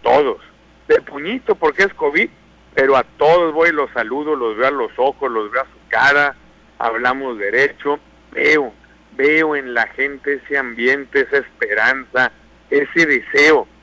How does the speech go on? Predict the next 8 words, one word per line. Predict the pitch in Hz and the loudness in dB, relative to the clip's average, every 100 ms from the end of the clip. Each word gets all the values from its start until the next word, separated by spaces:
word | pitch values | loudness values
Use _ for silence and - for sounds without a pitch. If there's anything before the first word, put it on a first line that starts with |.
| _ _ - | _ _ -4
de | |
ese | 127 151 127 | 0 0 -2
Sinaloa | 120 117 123 143 | -2 0 0 0
pujante, | - 135 - 123 127 135 127 131 131 - - - - | -2 -6 -4 0 0 -2 -4 -2 -2 -4 -16 -20 -4
de | 139 | -2
ese | 160 131 | -2 -4
Sinaloa | 131 117 120 151 | -4 -4 0 0
joven, | 147 - 147 147 120 | 0 2 2 2 0